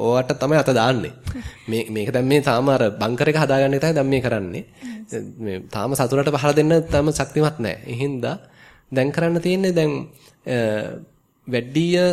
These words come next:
සමාධි ශක්තිය දියුණු කරන්නේ නැතුව මෙතෙන්ට දාන්න ඕනේ. ඒ කියන්නේ, අ, ආවා බොහොම, අ, මේ කොහොමද වාඩි වෙලා ඉන්න ඉරියව්ව?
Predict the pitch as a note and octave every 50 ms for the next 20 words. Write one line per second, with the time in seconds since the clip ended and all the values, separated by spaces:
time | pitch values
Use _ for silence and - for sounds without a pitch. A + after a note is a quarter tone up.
0 | D3 - - C#3 C#3+ D3 D3 D3+ C#3+ D#3+ D3 D3+ - D#3 D#3 D3 D3+ D3+ D3+ D3+
1 | - D3 D3+ D3 C#3 B2+ B2 A#2+ A#2+ - F3+ G#3 G#3+ F#3+ D#3+ E3 D#3 E3+ D#3+ B2
2 | F#2+ F2+ F2+ F2+ - - - - - _ _ _ _ _ _ _ _ _ - -
3 | _ - A#2 - A#2 A2+ A2+ A2+ G#2+ G2+ F#2 - - - - - - - - _
4 | _ _ A2+ G#2+ G#2 G2+ G2 G2+ - - - - - - - - A2 A2 A2 G#2+
5 | G2+ F#2+ F#2 G2 C3+ D3 C#3 C3 B2+ A#2+ C3+ D3 D#3+ D3 - F3+ C3 - - B2
6 | A#2+ A#2 A#2 A#2 A#2+ A#2+ - - - _ _ _ _ _ _ _ _ _ _ _
7 | _ _ _ _ _ _ _ - - A#2+ A2+ A#2 A2+ A2 G#2+ G#2+ G2+ G#2 - -
8 | - _ - - - _ - - - - _ _ _ - - C3 C#3+ D3+ D#3 D3+
9 | C#3+ D3 C3+ B2+ B2+ C3+ C#3 D#3 D3+ D3+ D3+ D3 C#3+ C#3+ C#3 C3 B2+ B2 A#2 C3
10 | C3 A#2 G#2+ G2